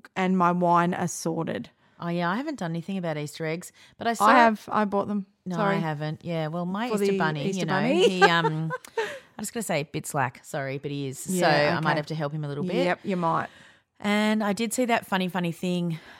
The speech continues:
Speaker 2: where a Woolworths in Melbourne, which is at a, uh, shopping centre, uh, sorry, like a grocery store, had filled the whole toilet paper aisle up with
Speaker 1: Smart.
Speaker 2: Easter eggs. <laughs> It was like, "Yeah, come on,
Speaker 1: Instead of
Speaker 2: buy
Speaker 1: them
Speaker 2: them."
Speaker 1: trying to cram 'em at the front in all these little sections,
Speaker 2: Oh.
Speaker 1: just put 'em all there.
Speaker 2: Why are Easter eggs so yummy? The chocolate's thinner.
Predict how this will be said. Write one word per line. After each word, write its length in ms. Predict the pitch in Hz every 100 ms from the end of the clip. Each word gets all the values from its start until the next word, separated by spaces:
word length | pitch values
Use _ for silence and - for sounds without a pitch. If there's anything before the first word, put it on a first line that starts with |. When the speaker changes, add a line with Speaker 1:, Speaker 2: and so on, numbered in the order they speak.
| -
Speaker 2:
where 180 | 185 180
a 60 | 165
Woolworths 480 | 170 175 170 -
in 100 | 175
Melbourne, 360 | 160 156 160 170
which 160 | 175 208
is 120 | 175
at 140 | 160
a, 60 | 208 _
uh, 260 | 160 151 151
shopping 320 | 156 180 185
centre, 320 | 175 160 160 - -
uh, 80 | 160
sorry, 500 | - - 170 139 131
like 180 | 147 160
a 60 |
grocery 340 | 151 151 156 165
store, 220 | 156 147
had 160 | 170
filled 220 | 170 185 180
the 80 |
whole 160 | 175 185
toilet 280 | 180 196 190
paper 220 | - 190 202
aisle 220 | 190 196
up 160 | 196 -
with 100 | 208
Speaker 1:
Smart. 520 | 233 214 254 359 -
Speaker 2:
Easter 160 | -
eggs. 100 | 807
<laughs> 260 | - 571 - 587 988 622 - 622 - 539 539 508 - - -
It 40 | 571
was 80 | - 605 - -
like, 0 | 494
"Yeah, 100 | 440
come 100 | 508
on, 60 | 466
Speaker 1:
Instead 160 | 440 466
of 60 |
Speaker 2:
buy 60 | 453
Speaker 1:
them 100 | 453
Speaker 2:
them." 60 | 466
Speaker 1:
trying 240 | 302 330 302
to 60 |
cram 300 | - 285 240
'em 100 | 247
at 100 | 247
the 60 | 208
front 320 | - 233 -
in 120 | 208
all 120 | 208
these 160 | 202 190
little 200 | 202 185
sections, 480 | - 233 - 196 240
Speaker 2:
Oh. 220 | 330 359 240
Speaker 1:
just 120 | 147
put 120 | 339
'em 120 | 302
all 140 | 302 294
there. 320 | 320 480 208
Speaker 2:
Why 340 | 285 320 427 -
are 60 |
Easter 220 | 349 -
eggs 160 | 359 -
so 140 | -
yummy? 420 | 208 180 185 175 143
The 80 | 233
chocolate's 420 | - 302 403 -
thinner. 360 | - 226 208